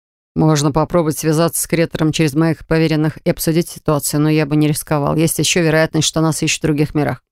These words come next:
А если начнем переписку, то точно станет известно, что мы на планете. Тогда, думаю, не стоит.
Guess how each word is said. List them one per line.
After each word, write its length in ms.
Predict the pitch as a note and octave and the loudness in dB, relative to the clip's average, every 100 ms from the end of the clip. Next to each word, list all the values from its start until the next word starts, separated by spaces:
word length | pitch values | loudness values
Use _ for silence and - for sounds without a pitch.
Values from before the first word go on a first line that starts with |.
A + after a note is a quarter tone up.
| _ | _
А 80 | - | 0
если 200 | F#3+ F3+ | 2 2
начнем 380 | F3+ F3 G3+ F#3 | 2 0 -2 -2
переписку, 540 | F3+ F#3 A3+ - E3+ | -2 -2 -2 -2 -4
то 260 | - A3+ A3+ | -2 -2 -2
точно 400 | - A#3+ - B3+ | 0 -2 0 -4
станет 340 | - A#3+ F3+ | 0 0 0
известно, 380 | D#3+ D#3+ D3 D3 | 2 2 0 -2
что 200 | - D#3 | -2 0
мы 120 | D3 | 0
на 80 | C#3+ | 2
планете. 540 | D3+ D3 C#3+ C#3 A2 - _ _ _ _ _ _ _ _ _ _ _ _ | 0 0 0 -4 -8 -12 _ _ _ _ _ _ _ _ _ _ _ _
Тогда, 300 | - G#3 G3 | 0 2 2
думаю, 280 | G3 G3 G3 | 2 4 4
не 100 | F3+ | 2
стоит. 480 | - - G3+ - | 0 -4 -4 -6